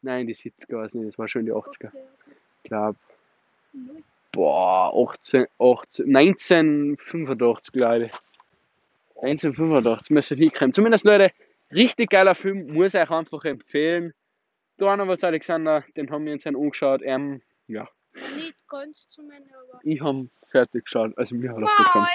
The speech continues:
Speaker 2: Alter, du kannst das.
Speaker 1: Ich weiß. Irgendwann schau ich mir noch. Weil es einfach ein geiler Film ist.
Speaker 2: Dann mach ich das wieder.
Speaker 1: Genau, und du redest jetzt wieder Hochdeutsch, weil du dir kein Sau versteht.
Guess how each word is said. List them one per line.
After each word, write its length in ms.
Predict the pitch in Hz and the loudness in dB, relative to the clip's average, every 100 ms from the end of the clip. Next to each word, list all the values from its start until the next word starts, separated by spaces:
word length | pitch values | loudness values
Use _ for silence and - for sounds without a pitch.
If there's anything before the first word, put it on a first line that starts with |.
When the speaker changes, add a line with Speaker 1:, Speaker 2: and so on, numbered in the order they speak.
| 339 | -4
Speaker 2:
Alter, 140 | 330 | -6
du 120 | 330 | -8
kannst 440 | 294 294 285 - 311 | -12 -10 -8 -6 -4
das. 200 | 285 277 - _ _ _ - 247 | -4 -6 -12 _ _ _ -8 -6
Speaker 1:
Ich 120 | 208 | -4
weiß. 480 | 104 - - - - - - - - - - - _ _ - - - 226 | -6 -8 -12 -12 -14 -16 -16 -16 -16 -18 -20 -20 _ _ -20 -20 -2 6
Irgendwann 1400 | 226 226 214 208 190 170 160 151 139 131 123 117 113 | 8 8 8 8 6 4 -4 -6 -8 -12 -14 -16 -18
schau 220 | - 127 | -10 -8
ich 60 | 113 | -8
mir 100 | 101 | -10
noch. 160 | 107 98 _ _ _ _ _ _ _ _ _ _ _ _ - | -20 -20 _ _ _ _ _ _ _ _ _ _ _ _ -4
Weil 80 | 175 | -4
es 60 | |
einfach 180 | 143 113 | -4 -8
ein 80 | 104 | -14
geiler 240 | 110 113 | -10 -10
Film 200 | 113 120 | -10 -12
ist. 260 | 113 - _ - | -12 -16 _ -18
Speaker 2:
Dann 200 | 392 370 | -18 -18
mach 80 | 285 | -20
ich 120 | _ | _
das 240 | 294 _ | -20 _
wieder. 340 | _ _ _ _ | _ _ _ _
Speaker 1:
Genau, 440 | 208 196 131 139 | -2 2 2 2
und 120 | 156 | 0
du 60 | 202 | -6
redest 260 | 185 180 - | -8 -8 -12
jetzt 120 | 165 156 | -12 -10
wieder 120 | 127 | -2
Hochdeutsch, 600 | 170 240 - 202 180 - | 2 2 0 -2 -2 -4
weil 160 | 165 | -6
du 160 | 156 185 | -6 -12
dir 280 | - 180 156 | -8 -4 -4
kein 220 | - 135 | -6 -10
Sau 220 | - 101 | -10 -16
versteht. 640 | - 131 175 185 - - | -12 -2 4 4 4 -12